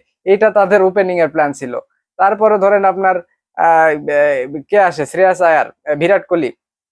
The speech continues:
বিরাট কোহলি এসে সে মানে, আহ, চেস করতে নামলে যেরকম খেলা দরকার সেটা তো আর তাকে শেখানোর কিছু নাই, সে তার কাজ করে।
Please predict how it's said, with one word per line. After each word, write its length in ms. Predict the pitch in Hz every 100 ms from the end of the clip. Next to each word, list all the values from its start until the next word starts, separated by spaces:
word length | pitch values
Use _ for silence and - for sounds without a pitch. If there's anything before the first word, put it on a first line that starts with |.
| _ _ _ 135
বিরাট 320 | 151 180 180
কোহলি 180 | 214 220
এসে 680 | 202 156 175 170 233 240 170
সে 440 | - 196 196 165 -
মানে, 460 | 165 170 175 175
আহ, 280 | 160 139 151
চেস 280 | 139 190 -
করতে 220 | 196 190
নামলে 320 | 196 175 190 175
যেরকম 360 | 180 175 175
খেলা 240 | 160 165 165
দরকার 380 | 160 160 190 214
সেটা 260 | - 175 170
তো 140 | 165 170
আর 160 | 160
তাকে 280 | 156 160 160
শেখানোর 440 | - 160 165 160 143
কিছু 260 | 143 147
নাই, 160 | 131 - _ _ _
সে 220 | 202 220
তার 200 | 214 190
কাজ 280 | 170 156 -
করে। 260 | 135 120